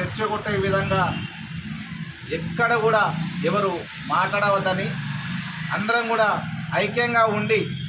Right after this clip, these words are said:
ఇన్ని రోజుల నుంచి మనం ఏ విధంగా పార్టీ కోసం కష్టపడ్డామో, పార్టీ సిద్ధాంతాల కోసం కష్టపడ్డామో, అదేవిధంగా రేవంత్ రెడ్డి గారి నాయకత్వంలో రాబో రోజుల్లో చాలా అభివృద్ధి పథకాలు చేసేందుకు కానీ ప్రజలకు తీసుకెళ్లాలని మేము కోరుతా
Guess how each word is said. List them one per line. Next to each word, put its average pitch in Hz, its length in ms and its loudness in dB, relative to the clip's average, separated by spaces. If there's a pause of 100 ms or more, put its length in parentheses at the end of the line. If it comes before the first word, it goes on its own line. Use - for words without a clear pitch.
(140)
ఇన్ని 240 180 2 (100)
రోజుల 247 320 6
నుంచి 233 260 0
మనం 214 160 4 (140)
ఏ 208 100 2
విధంగా 226 260 2 (120)
పార్టీ 214 260 4
కోసం 226 260 2
కష్టపడ్డామో, 196 640 0 (400)
పార్టీ 196 200 2 (100)
సిద్ధాంతాల 240 480 2
కోసం 220 240 0
కష్టపడ్డామో, 190 580 0 (380)
అదేవిధంగా 220 600 4 (480)
రేవంత్ 226 320 2
రెడ్డి 226 180 2
గారి 202 160 2
నాయకత్వంలో 202 560 0
రాబో 220 320 4 (160)
రోజుల్లో 202 280 2 (120)
చాలా 208 300 2
అభివృద్ధి 196 260 -4
పథకాలు 185 320 -2
చేసేందుకు 180 380 -2
కానీ 170 120 -2 (120)
ప్రజలకు 208 360 0 (100)
తీసుకెళ్లాలని 196 680 0 (340)
మేము 160 220 -6
కోరుతా 170 240 0